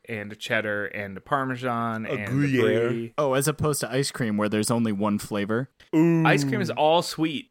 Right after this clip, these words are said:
Speaker 1: and
Speaker 2: It's
Speaker 1: it's just like,
Speaker 2: true.
Speaker 1: what flavor of sweet
Speaker 3: You've never
Speaker 1: milk
Speaker 3: had a
Speaker 1: do you
Speaker 3: savory
Speaker 1: want?
Speaker 3: ice cream.
Speaker 2: Yeah, they got that bacon ice cream now, Greg. The, the
Speaker 3: there's,
Speaker 2: hipsters
Speaker 3: there's, like
Speaker 2: got to it.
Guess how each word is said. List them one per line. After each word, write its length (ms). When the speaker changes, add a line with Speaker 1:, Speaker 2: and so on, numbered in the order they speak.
Speaker 1:
and 140
Speaker 2:
It's 80
Speaker 1:
it's 60
just 180
like, 180
Speaker 2:
true. 80
Speaker 1:
what 240
flavor 460
of 160
sweet 520
Speaker 3:
You've 160
never 160
Speaker 1:
milk 100
Speaker 3:
had 100
a 40
Speaker 1:
do 60
you 120
Speaker 3:
savory 240
Speaker 1:
want? 60
Speaker 3:
ice 180
cream. 380
Speaker 2:
Yeah, 200
they 120
got 140
that 160
bacon 280
ice 160
cream 240
now, 140
Greg. 260
The, 160
the 160
Speaker 3:
there's, 160
Speaker 2:
hipsters 220
Speaker 3:
there's, 200
like 60
Speaker 2:
got 180
to 200
it. 180